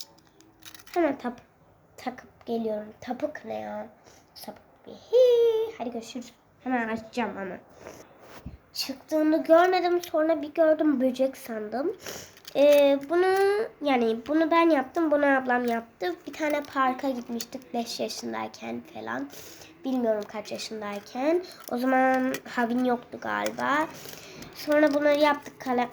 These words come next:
kadınlarla beraber. Kesin, boyayın falan dedi. O yüzden bunları da hemen koyabilirim. Bakın arkadaşlar,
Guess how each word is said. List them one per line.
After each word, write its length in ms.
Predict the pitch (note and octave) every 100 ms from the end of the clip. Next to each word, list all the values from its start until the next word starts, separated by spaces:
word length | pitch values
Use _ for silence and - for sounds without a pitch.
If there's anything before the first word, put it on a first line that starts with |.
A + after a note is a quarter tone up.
| -
kadınlarla 880 | - B3 A#3+ B3+ B3 A#3 A3+ A3+ A3+
beraber. 580 | A3+ A3+ A3+ A#3 C4+ C4+
Kesin, 640 | - C4 - C4 B3+ A#3+
boyayın 440 | A#3 A#3+ A#3+ A#3
falan 460 | A3+ - A#3 A#3 A#3
dedi. 320 | G#3+ A#3+ D4 F4 - - - -
O 40 | B3+
yüzden 280 | B3 B3+
bunları 280 | A#3+ B3+ B3
da 60 | B3
hemen 320 | B3 B3 A3+ A3
koyabilirim. 720 | B3 A3+ A3+ G#3+ A3+ C#4+ E4+ - - - - - - - -
Bakın 260 | C#4 C#4 A#3 - -
arkadaşlar, 600 | B3+ B3+ A#3+ G3 -